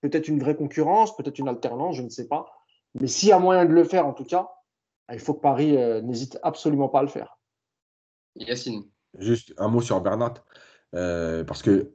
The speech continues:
Speaker 3: en fait, le problème, c'est qu'il a eu des complications après son opération, dont une infection, et cetera. Euh, et en fait, dans le foot, on considère que ton temps d'arrêt,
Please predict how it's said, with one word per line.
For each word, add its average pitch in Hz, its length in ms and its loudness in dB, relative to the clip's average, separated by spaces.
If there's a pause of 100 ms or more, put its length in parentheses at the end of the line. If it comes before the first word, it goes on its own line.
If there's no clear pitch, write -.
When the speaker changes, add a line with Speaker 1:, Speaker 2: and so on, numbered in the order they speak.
Speaker 3:
en 95 80 2
fait, - 200 0
le 107 60 2
problème, 127 220 0
c'est 120 120 -4
qu'il 104 120 -4
a 101 40 2
eu 101 80 0
des 98 120 -4
complications 117 500 -2
après 107 180 -2
son 92 180 -6
opération, 95 600 -4 (680)
dont 92 160 0
une 92 120 0
infection, 98 500 2
et 95 60 4
cetera. 101 480 -2 (500)
Euh, 85 500 0 (120)
et 98 80 0
en 98 60 6
fait, 143 500 2
dans 104 140 -4
le 98 60 -2
foot, 139 220 0
on 110 100 0
considère 127 600 0
que 98 280 -4 (500)
ton 113 100 -4
temps 135 200 4
d'arrêt, 131 500 2